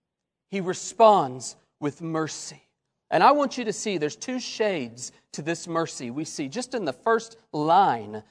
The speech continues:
of this verse, the first line of verse fifteen, the first line of this promise. First off, we see an unthinkable mercy.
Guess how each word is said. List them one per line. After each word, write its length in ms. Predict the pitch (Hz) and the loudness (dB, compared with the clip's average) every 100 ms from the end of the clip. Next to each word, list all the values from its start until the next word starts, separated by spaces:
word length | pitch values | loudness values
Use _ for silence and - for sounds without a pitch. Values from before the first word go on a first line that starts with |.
| _ | _
of 180 | - 143 | 2 2
this 200 | 156 160 | 0 -6
verse, 340 | 147 147 107 - | -2 -2 -2 -4
the 140 | 156 | -12
first 320 | - 226 220 | -2 -2 -2
line 340 | 175 170 196 143 | 0 2 2 -4
of 80 | |
verse 220 | 123 131 - | -6 -10 -10
fifteen, 460 | 123 - 123 98 _ _ - | -14 -14 -18 -18 _ _ -6
the 80 | |
first 320 | 190 214 214 196 | 0 0 0 -2
line 500 | 170 185 139 110 110 _ - | 2 2 0 -4 -16 _ -4
of 140 | 139 | -2
this 160 | 143 - | -4 -2
promise. 380 | 165 131 123 | 0 0 0
First 320 | - 370 - 151 | 0 0 2 4
off, 280 | 123 135 - _ _ | 4 2 -10 _ _
we 180 | 220 269 | 0 0
see 480 | - 247 226 233 226 - | -2 -2 0 -2 -4 -4
an 200 | - 185 - | 2 2 4
unthinkable 1200 | 190 185 - 277 254 - 208 196 143 113 - _ _ _ | 2 2 -2 2 2 4 4 6 4 2 -12 _ _ _
mercy. 640 | 165 175 160 - - 123 | 0 4 4 0 -10 -12